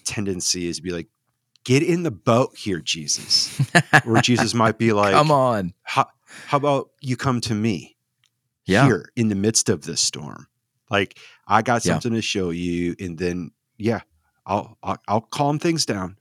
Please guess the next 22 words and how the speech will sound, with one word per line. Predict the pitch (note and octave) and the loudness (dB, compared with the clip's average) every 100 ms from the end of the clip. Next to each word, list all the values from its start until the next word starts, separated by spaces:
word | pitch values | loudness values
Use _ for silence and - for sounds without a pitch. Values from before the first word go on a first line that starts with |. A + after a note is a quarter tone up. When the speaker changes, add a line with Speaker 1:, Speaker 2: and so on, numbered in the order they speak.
| - | -8
Speaker 1:
but | F#2 | -8
come | - B2+ | -4 -6
on, | - _ _ | -6 _ _
let's | G2+ - | -8 -4
try | A2+ G2+ | -2 -2
this. | E2+ - | -4 -6
You | - G#2+ | -4 -4
know, | G#2 | -4
so | A2 C#3+ B2 - - - _ _ | -4 -4 -6 -10 -20 -20 _ _
I'm | A2 | -12
just | C3+ - | -8 -6
kinda | D#3 D3 | -4 -2
going, | B2 A#2 | 0 0
"Okay, | A2 B2+ - E2+ E2 E2+ F2 G2+ G#2 | -2 -6 -6 -6 -6 -8 -12 -10 -4
okay." | A#2 - F#2 F2 E2 E2+ - _ _ _ _ _ _ _ | -4 -4 -6 -4 -6 -8 -14 _ _ _ _ _ _ _
Speaker 2:
Hmm. | - | -10
Speaker 1:
You | E2+ | -8
know, | E2+ | -4
so | E2+ F#2 E2+ E2 - - | -4 -2 -2 -4 -10 -12
a | - | -2
lot | G2+ A2+ | 2 2
of | - | 0